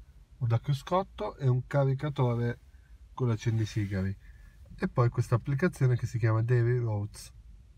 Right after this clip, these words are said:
Andiamo ad aprirla. Ok. Vedete, qui abbiamo tutti i dati che ci servono, possiamo avviare il video e col G P S ci dice anche il luogo in cui ci troviamo e la velocità a cui andiamo. Andiamo a inserirlo nel,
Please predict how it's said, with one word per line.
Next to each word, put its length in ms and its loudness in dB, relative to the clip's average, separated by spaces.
Andiamo 220 -2
ad 80 0
aprirla. 520 -2
Ok. 460 -2
Vedete, 400 2
qui 140 2
abbiamo 480 4
tutti 300 -6
i 40 4
dati 300 2
che 140 -2
ci 140 -4
servono, 440 0
possiamo 320 2
avviare 300 4
il 80 -2
video 460 0
e 120 -2
col 160 2
G 160 0
P 180 4
S 220 2
ci 140 -2
dice 320 2
anche 220 2
il 40 2
luogo 260 2
in 60 2
cui 160 -2
ci 140 -8
troviamo 540 -4
e 120 8
la 120 10
velocità 420 4
a 60 4
cui 140 0
andiamo. 400 -2
Andiamo 280 4
a 60 2
inserirlo 560 2
nel, 720 0